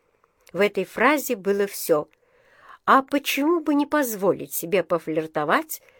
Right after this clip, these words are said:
с еще незнакомым Ломовым?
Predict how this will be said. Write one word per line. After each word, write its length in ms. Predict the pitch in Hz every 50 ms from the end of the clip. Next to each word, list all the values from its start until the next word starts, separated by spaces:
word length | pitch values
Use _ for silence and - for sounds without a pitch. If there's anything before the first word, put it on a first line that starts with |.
| _ _ _ -
с 160 | - - 220
еще 300 | 220 208 202 - 233 190
незнакомым 760 | 185 180 175 170 185 180 165 - - 269 277 240 165 151 147
Ломовым? 840 | 135 131 131 143 165 190 214 214 214 214 208 208 208 214 214 214